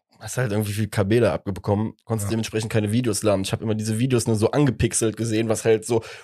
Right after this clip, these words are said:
Speaker 1: und hab versucht zu erahnen, was irgendwie, <laughs> wie krass es halt gewesen sein muss. Und, ähm,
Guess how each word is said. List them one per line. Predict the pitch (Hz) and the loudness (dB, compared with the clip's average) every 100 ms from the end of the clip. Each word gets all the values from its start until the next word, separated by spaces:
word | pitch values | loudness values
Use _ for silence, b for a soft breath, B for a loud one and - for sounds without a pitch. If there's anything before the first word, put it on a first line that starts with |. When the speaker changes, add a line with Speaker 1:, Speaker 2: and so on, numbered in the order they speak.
| B | B
Speaker 1:
und | 123 | 0
hab | 120 | 4
versucht | 120 117 165 - | 4 6 4 4
zu | - | 4
erahnen, | 120 110 135 151 170 131 | 6 6 6 6 6 6
was | 113 107 - - | 4 4 2 2
irgendwie, | 127 120 127 - | 2 2 2 -2
<laughs> | - - 196 - 370 - - - - - - | -4 0 0 0 -2 -4 -10 -6 -4 -4 0
wie | 131 | 2
krass | 127 135 147 | 2 6 6
es | 147 | 8
halt | 143 127 | 6 4
gewesen | 117 123 135 123 | 4 4 6 6
sein | 113 | 6
muss. | 113 113 - | 6 2 2
Und, | 110 107 104 101 | 6 8 6 6
ähm, | 107 107 104 104 | 6 6 6 4